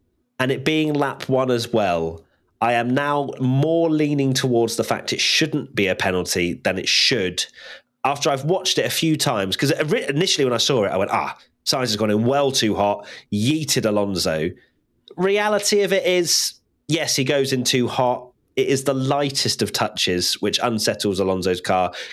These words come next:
goes round. Oh, I don't know. It's, it's, I keep, I keep, so I, every time I see it in my brain, I change my mind. I think it's very much could go one way or the other.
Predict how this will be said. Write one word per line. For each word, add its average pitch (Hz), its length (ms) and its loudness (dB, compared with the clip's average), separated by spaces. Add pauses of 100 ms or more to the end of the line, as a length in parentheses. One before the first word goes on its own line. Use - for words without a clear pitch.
goes 104 260 0
round. 90 520 -2 (400)
Oh, 170 160 2
I 165 80 0
don't 156 180 0
know. 147 480 2
It's, - 320 -2 (180)
it's, - 560 0 (540)
I 135 80 0
keep, - 380 -4
I 123 60 -4
keep, - 300 -4
so - 220 -4
I, 143 140 0
every 143 200 -2
time 156 120 0
I 135 40 0
see 139 180 0
it 127 40 0
in 120 60 -6
my 127 80 0
brain, 131 340 -2
I 101 80 0
change 113 420 0
my 110 80 2
mind. 110 320 0
I 120 60 2
think 147 140 -2
it's 120 100 -2
very 131 340 0
much 117 260 -2
could - 180 -2
go 120 140 0
one 123 200 0
way 123 160 2
or 120 100 2
the 120 120 2
other. 143 220 0